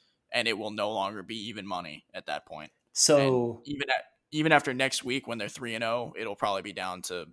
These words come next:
Speaker 1: you know, minus two twenty-five.
Speaker 2: So what other teams specifically are you afraid of? Because, you know, I talked about the N F C North.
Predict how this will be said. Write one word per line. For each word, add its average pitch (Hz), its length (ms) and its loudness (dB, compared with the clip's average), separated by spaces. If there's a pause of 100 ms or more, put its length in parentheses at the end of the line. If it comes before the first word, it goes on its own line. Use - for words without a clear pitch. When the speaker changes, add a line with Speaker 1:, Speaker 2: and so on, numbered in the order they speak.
(140)
Speaker 1:
you 120 140 -14
know, 82 280 -10
minus 98 380 -6
two - 120 -8
twenty-five. 64 640 -10 (520)
Speaker 2:
So 135 320 10
what 147 480 10
other 139 260 4
teams 135 480 6
specifically 127 520 4
are 113 40 8
you 110 180 2
afraid 113 360 6
of? 98 180 4
Because, 110 340 4
you 113 80 6
know, 107 140 8
I 110 120 12
talked 165 240 6
about 165 160 8
the 139 60 4
N 127 120 6
F 123 80 4
C - 160 6
North. 104 440 4